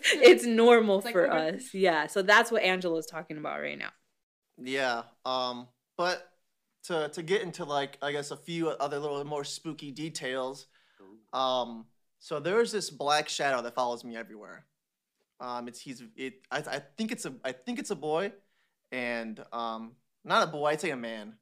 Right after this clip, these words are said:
Speaker 3: I'd say it, it's pretty tall. It's about, it's about a s-, little bit taller than me. I'm, like, six two, um, so it's a little bit taller than six two, so it's kinda big. Um, but he is not good.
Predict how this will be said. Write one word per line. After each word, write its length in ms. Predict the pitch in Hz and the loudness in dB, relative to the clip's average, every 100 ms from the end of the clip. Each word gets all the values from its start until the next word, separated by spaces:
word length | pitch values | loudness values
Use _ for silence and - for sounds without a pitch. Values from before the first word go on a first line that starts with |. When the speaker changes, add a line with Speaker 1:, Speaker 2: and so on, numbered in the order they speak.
| _ _ _ _ - | _ _ _ _ -20
Speaker 3:
I'd 100 | 147 | -10
say 120 | 190 | -8
it, 260 | 165 170 - | -6 -8 -10
it's 160 | 156 - | -10 -8
pretty 200 | 208 190 | -8 -6
tall. 260 | 156 139 | 0 0
It's 140 | 147 143 | 0 -2
about, 320 | 139 131 131 - _ _ _ _ _ _ _ _ _ _ | 0 0 0 -6 _ _ _ _ _ _ _ _ _ _
it's 100 | - | -12
about 240 | 160 180 147 | 2 4 4
a 40 | |
s-, 240 | 165 - - _ | 0 -6 -10 _
little 220 | 196 285 | -6 -4
bit 100 | 339 | -4
taller 280 | - 247 247 | -2 2 2
than 140 | 226 202 | 0 -4
me. 220 | 202 226 | -6 -2
I'm, 180 | 170 202 | -2 -2
like, 220 | 220 214 - - _ _ | -4 -8 -16 -20 _ _
six 540 | - - - 202 - | -16 -8 -2 -2 -4
two, 400 | - 165 175 233 - _ _ _ _ _ - | -6 -2 -2 -6 -12 _ _ _ _ _ -8
um, 240 | 143 127 | -8 -8
so 160 | 139 151 | -8 -6
it's 100 | 143 | -4
a 40 | |
little 160 | 151 175 | -4 -2
bit 100 | 175 | -4
taller 280 | - 165 160 | -4 -2 -2
than 120 | 147 | -4
six 220 | 156 151 | -10 -12
two, 140 | - 160 | -10 -10
so 100 | 147 | -10
it's 80 | - | -8
kinda 220 | 214 185 | -6 -6
big. 400 | 131 135 160 220 _ _ _ _ _ - | -4 -4 -6 -12 _ _ _ _ _ -4
Um, 440 | 123 123 117 110 _ _ _ _ - | 0 0 -4 -8 _ _ _ _ -6
but 160 | 135 | -6
he 300 | - - 196 | -6 -8 -4
is 120 | 190 147 | -4 0
not 260 | 147 135 | 0 0
good. 240 | 117 - | -6 -12